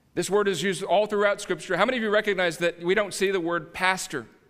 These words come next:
often in the New Testament? I think it's only once, if I'm, if my memory serves correct. In Ephesians chapter four, he gave apostles, prophets, evangelists,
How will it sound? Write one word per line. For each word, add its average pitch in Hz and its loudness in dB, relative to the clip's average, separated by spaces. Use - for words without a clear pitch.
often 165 -2
in 151 -2
the 156 -4
New 151 -6
Testament? 165 -6
I - -12
think 226 0
it's 320 -4
only 165 -2
once, 143 -4
if 135 -8
I'm, 135 -6
if 127 -8
my 131 -4
memory 160 -2
serves 165 -4
correct. 175 -4
In 139 -12
Ephesians 156 -6
chapter 156 0
four, 156 -4
he 147 -4
gave 147 -2
apostles, 165 -4
prophets, 160 -2
evangelists, 156 -6